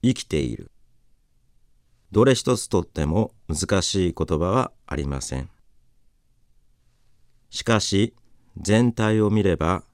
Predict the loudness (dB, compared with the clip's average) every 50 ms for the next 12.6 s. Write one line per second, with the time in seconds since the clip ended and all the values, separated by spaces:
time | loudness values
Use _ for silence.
0 | -20 -20 -20 -20 -4 0 2 2 2 2 0 -2 -2 -2 -2 -2 -2 0 0 0
1 | 0 0 -2 -2 -4 -6 -8 -14 -20 _ -6 -4 -4 -4 -4 -6 -8 -10 -10 -10
2 | -12 -12 -12 -14 -16 -18 _ _ _ _ _ _ _ _ _ _ _ _ _ _
3 | _ _ _ _ _ _ _ _ _ _ _ _ _ _ _ _ _ _ _ _
4 | _ -14 0 2 4 4 4 2 0 0 0 0 -2 0 0 2 2 2 4 4
5 | 4 2 0 -4 _ 0 2 4 4 4 2 2 0 0 0 -2 -4 -6 -6 -6
6 | -4 -4 -2 -2 -2 -4 -6 -10 _ _ -20 _ _ -4 -2 -2 -2 0 0 0
7 | 0 0 2 2 2 2 2 0 -2 -4 -4 -6 -6 -4 -4 -4 -4 -6 -8 _
8 | _ _ _ _ -20 _ -20 -20 _ -20 _ _ -20 _ _ _ -18 -6 2 4
9 | 6 6 6 4 0 -4 _ _ -2 0 0 0 0 0 0 0 0 -2 -2 -2
10 | 0 0 2 2 2 0 -2 -4 -8 _ _ _ _ _ _ _ _ 2 4 6
11 | 6 6 4 4 2 2 0 -2 -2 -4 -6 -2 -2 0 0 0 0 0 0 0
12 | -2 0 0 0 0 2 2 2 2 0 0